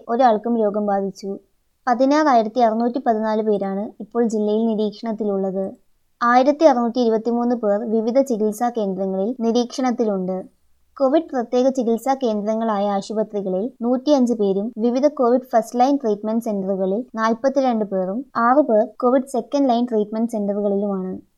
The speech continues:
ശേഷിക്കുന്നവർ വീടുകളിലും കോവിഡ് കെയർ സെന്ററുകളിലുമായി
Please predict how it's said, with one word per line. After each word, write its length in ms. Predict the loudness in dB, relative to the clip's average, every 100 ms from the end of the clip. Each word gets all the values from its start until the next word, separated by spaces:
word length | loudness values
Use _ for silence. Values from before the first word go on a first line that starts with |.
| _ _ _ -6
ശേഷിക്കുന്നവർ 760 | 0 2 2 2 2 0 -2 0
വീടുകളിലും 640 | 0 2 2 2 0 -4
കോവിഡ് 420 | -2 0 2 0
കെയർ 240 | 0 2 2
സെന്ററുകളിലുമായി 960 | -2 -4 -2 0 2 2 0 -4 -6